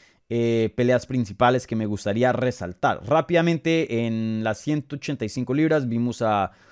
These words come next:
Joaquín Buckley ganarle a Albert, a Albert Duraev, perdón,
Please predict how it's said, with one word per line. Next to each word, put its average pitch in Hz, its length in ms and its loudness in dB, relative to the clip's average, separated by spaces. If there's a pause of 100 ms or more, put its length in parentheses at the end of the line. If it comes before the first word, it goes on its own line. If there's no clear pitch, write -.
(120)
Joaquín 131 360 0
Buckley 135 300 4
ganarle 120 420 2
a 113 100 4
Albert, 117 440 0
a 101 120 -4 (140)
Albert 123 380 4
Duraev, 143 420 6
perdón, 180 340 -4